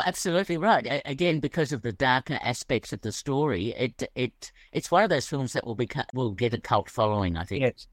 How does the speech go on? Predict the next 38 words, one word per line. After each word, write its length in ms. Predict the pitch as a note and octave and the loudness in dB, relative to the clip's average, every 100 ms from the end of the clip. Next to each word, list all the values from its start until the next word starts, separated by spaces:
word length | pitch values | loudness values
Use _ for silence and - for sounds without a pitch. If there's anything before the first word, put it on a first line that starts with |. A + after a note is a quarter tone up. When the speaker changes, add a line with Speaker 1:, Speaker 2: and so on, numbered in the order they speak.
| - | -4
Speaker 2:
it 160 | B2+ | 0
will, 300 | A#2+ A#2+ G2 | 4 4 4
absolutely. 600 | - A#2+ - A#2 A2+ F#2+ - - - | 2 2 2 2 2 0 -6 -10 0
All 100 | F#3+ | 4
right, 240 | C#3+ F#2+ | 4 4
so 120 | - D#3 | 0 2
let's 180 | F#3 | 2
get 140 | - - | 2 0
a 60 | |
score 300 | A#2 - D3+ | 0 -2 2
out 120 | C#3 A#2 | 2 0
of 80 | |
ten. 340 | - C#3+ C#3 C#3+ _ | -2 0 0 -2 _
Saltburn, 580 | - - F3+ - C#3+ C#3+ | -2 4 4 4 0 2
as 140 | C#3+ C#3 | 2 0
I 60 | |
said, 200 | B2 C3+ | 0 0
M 160 | C3+ D3 | 2 2
A 160 | B2+ | 2
rated, 480 | A#2+ A#2 B2 A#2 G#2 | 4 4 4 2 -2
one 200 | G2 D3 | 2 2
hundred 260 | C3 A#2+ G#2 | 2 -2 -2
and 140 | G#2+ | -2
thirty-one 500 | B2 G#2+ G#2 G2+ G#2 | 0 0 0 2 4
minutes. 400 | G#2+ G2 - - - _ _ - | 2 -2 -6 -14 -18 _ _ 2
Peter? 240 | E3+ F2+ - _ _ _ _ _ - - - F#3+ - | 2 2 -6 _ _ _ _ _ -20 -20 -18 -18 -14
Speaker 1:
Really 380 | C#3+ D#3 G#3 F3+ | -6 2 4 4
liked 340 | D3 D3+ - | 6 4 2
it, 140 | D3+ - B2+ | -2 0 2
eight 220 | D3+ - - | 2 0 -2
out 160 | A#2 | -2
of 100 | A#2+ | -2
ten 300 | - C#3 A2 | -4 -4 -4
from 220 | F#2 A2 F#2 | -6 -8 -8
me. 180 | C#2+ - _ _ _ | -10 -16 _ _ _
Speaker 2:
And 240 | E3+ F3+ D3+ | 2 2 2
Gregory 320 | G3 E3+ E3 | 0 2 2
King? 260 | - A#2 | 2 2